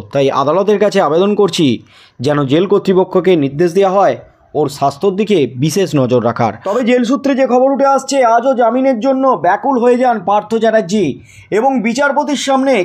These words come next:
কেঁদে ভাসান পার্থ চ্যাটার্জি। একেবারে হাতে পায়ে ধরার উপক্রম পর্যন্ত হন পার্থ চ্যাটার্জি। তার জামিনটা যে অত্যন্ত জরুরি,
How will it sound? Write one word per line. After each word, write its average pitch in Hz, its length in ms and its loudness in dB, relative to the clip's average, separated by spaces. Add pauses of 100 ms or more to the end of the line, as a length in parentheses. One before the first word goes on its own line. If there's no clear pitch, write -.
(160)
কেঁদে 254 360 2
ভাসান 262 440 0
পার্থ 208 280 0
চ্যাটার্জি। 190 500 0
একেবারে 185 480 0
হাতে 190 380 -2
পায়ে 254 260 0
ধরার 196 300 0
উপক্রম 180 540 -2
পর্যন্ত 170 420 0
হন 190 340 0 (420)
পার্থ 185 360 -2
চ্যাটার্জি। 214 720 0 (280)
তার 190 320 -2
জামিনটা 247 540 -2
যে 247 100 0
অত্যন্ত 226 520 -2
জরুরি, 208 760 0